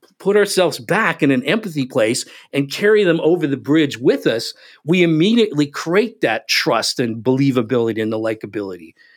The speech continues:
And then there's that emotional bond because people, people have to not only, they have to believe you, they have to believe in you,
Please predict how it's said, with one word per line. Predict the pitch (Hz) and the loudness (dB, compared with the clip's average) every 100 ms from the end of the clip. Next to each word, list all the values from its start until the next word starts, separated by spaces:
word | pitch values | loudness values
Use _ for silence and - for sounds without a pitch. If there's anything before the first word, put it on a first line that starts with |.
| _ - | _ -6
And | 127 | -2
then | 185 | 0
there's | 190 170 | 2 2
that | 147 143 | 2 2
emotional | 139 139 156 - 147 | 2 2 2 0 -2
bond | 135 156 208 127 | -2 -2 -2 -2
because | 127 139 - - - - | -2 -6 -6 -18 -20 -4
people, | 208 247 285 240 - _ | -4 2 2 2 -8 _
people | 294 330 339 | -2 0 0
have | 339 254 | -2 0
to | 233 | 0
not | 190 214 | 2 2
only, | 233 180 147 - _ _ _ _ | 4 2 0 -8 _ _ _ _
they | 185 | 0
have | 269 330 | 2 0
to | 226 | 0
believe | 185 175 208 240 | 0 0 2 0
you, | 131 160 165 113 110 _ _ _ _ _ _ | 0 0 0 0 -6 _ _ _ _ _ _
they | 165 | 0
have | 185 - | 0 0
to | 147 | 0
believe | 160 175 190 156 - | 0 2 0 -2 -2
in | 175 294 311 | 0 2 2
you, | 139 95 87 160 | 0 -6 -10 -12